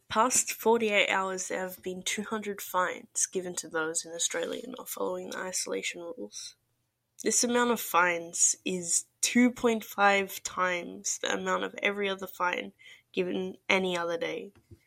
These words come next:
Yesterday, a learner driver with their mother had been fined sixteen hundred dollars, and they're trying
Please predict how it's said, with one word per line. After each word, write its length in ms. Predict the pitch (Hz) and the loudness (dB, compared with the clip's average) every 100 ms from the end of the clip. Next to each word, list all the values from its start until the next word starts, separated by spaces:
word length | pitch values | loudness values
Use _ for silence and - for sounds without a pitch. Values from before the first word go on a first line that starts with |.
| _ _ _ _ _ _ _ | _ _ _ _ _ _ _
Yesterday, 680 | - 220 - 247 247 247 233 - - - - - | 2 4 4 6 8 6 4 -4 -20 -20 -8 4
a 100 | 208 | 4
learner 520 | 196 202 226 247 214 | 6 4 4 2 0
driver 800 | - 180 180 196 165 156 165 - _ _ _ _ _ _ _ | 2 8 10 10 4 0 -4 -12 _ _ _ _ _ _ _
with 180 | - 180 | -8 -4
their 120 | 170 | -4
mother 460 | 170 170 165 165 160 - | 0 0 2 0 0 -2
had 580 | - - - 185 185 170 _ - | 0 2 2 4 2 -2 _ -4
been 220 | 180 180 | -2 -2
fined 440 | - 175 180 175 | 2 6 6 8
sixteen 600 | - - - 190 - 185 | 8 10 8 4 0 0
hundred 360 | 175 175 170 160 | -2 -4 -4 -2
dollars, 680 | 147 143 131 - - - - _ _ _ - | 0 0 -4 -8 -4 -4 -6 _ _ _ 0
and 600 | 180 170 165 160 - - - | 2 0 -8 -14 -12 -14 -14
they're 240 | - 190 190 | -4 -2 2
trying 600 | - 196 196 196 185 | 2 4 4 2 -2